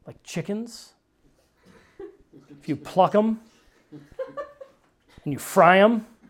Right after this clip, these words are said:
you should gut 'em too. And then you fry 'em. Actually, if you brine 'em in,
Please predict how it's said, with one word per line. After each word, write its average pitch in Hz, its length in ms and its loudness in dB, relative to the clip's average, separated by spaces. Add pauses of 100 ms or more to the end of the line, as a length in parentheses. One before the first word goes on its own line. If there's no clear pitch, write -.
(180)
you - 80 -18
should 143 140 -16
gut 151 200 4
'em 120 120 -10
too. 117 340 -10 (800)
And 156 80 -6
then 175 80 0
you 165 60 -2
fry 175 320 4
'em. 220 260 2 (840)
Actually, 147 240 -2
if 117 60 -16
you 123 60 -10
brine 139 300 -2
'em 127 120 -8
in, 98 200 -18